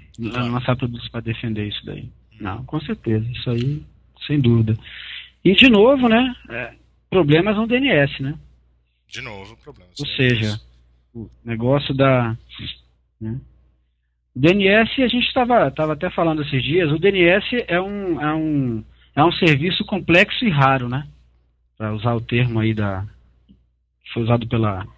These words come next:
Speaker 2: pelo cara da Telefônica em relação ao problema que eles tiveram. O cara falou que foi um,
Speaker 1: É,
Speaker 2: vocês
Speaker 1: e
Speaker 2: viram
Speaker 1: o que
Speaker 2: isso?
Speaker 1: que aconteceu, né, com a Telefônica?
Speaker 2: Aham.
Speaker 1: Alguém sabe o que aconteceu?
Speaker 2: <laughs>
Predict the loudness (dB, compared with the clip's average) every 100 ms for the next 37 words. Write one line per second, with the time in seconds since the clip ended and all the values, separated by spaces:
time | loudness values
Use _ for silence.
0 | _ -10 -4 0 2 2 2 2 2 2
1 | 2 2 2 2 2 -2 2 4 4 2
2 | 0 0 2 2 2 0 -6 _ _ _
3 | _ _ _ _ _ _ _ _ _ _
4 | _ _ _ _ _ _ -2 -2 2 2
5 | 2 2 4 4 4 2 2 4 6 6
6 | 6 6 4 4 -4 -2 0 2 0 -4
7 | -8 -12 -14 -14 -12 -10 -10 -10 -10 -6
8 | -2 2 2 0 0 2 4 4 2 -2
9 | -4 -4 -4 -10 _ _ -12